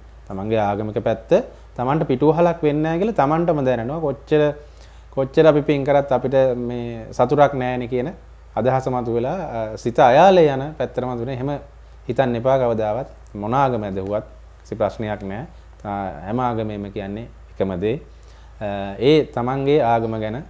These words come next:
ඉතාමත්ම භක්තිමත්ව, අ, කටයුතු කරන්න. තමන්ගේ මේ ලග්නයට මේ ග්‍රහ පිහිටීමට තමයි මේ දේවල් සිද්ධ වෙන්නේ. ඒ,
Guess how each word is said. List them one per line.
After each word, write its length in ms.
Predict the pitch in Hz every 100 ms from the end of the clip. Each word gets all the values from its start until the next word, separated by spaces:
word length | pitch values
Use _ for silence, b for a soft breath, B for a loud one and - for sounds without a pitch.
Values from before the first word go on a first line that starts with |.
| - 110
ඉතාමත්ම 580 | 120 120 123 123 127 147 - b b b 104
භක්තිමත්ව, 640 | 113 117 - 151 113 - 139 143 123 - -
අ, 280 | 110 104 113
කටයුතු 260 | 123 117
කරන්න. 320 | 113 107 123 147
තමන්ගේ 640 | 117 120 139 143 151 170
මේ 220 | 143 156
ලග්නයට 800 | 123 107 110 139 151 143 175 185
මේ 280 | 127 139 156
ග්‍රහ 240 | 110 113
පිහිටීමට 580 | 135 139 139 139 143 135 139
තමයි 300 | 131 139 143
මේ 260 | 123 123 - b b b -
දේවල් 300 | 113 127 127
සිද්ධ 320 | 120 123 127
වෙන්නේ. 380 | 120 92 98 165 170
ඒ, 260 | 113 117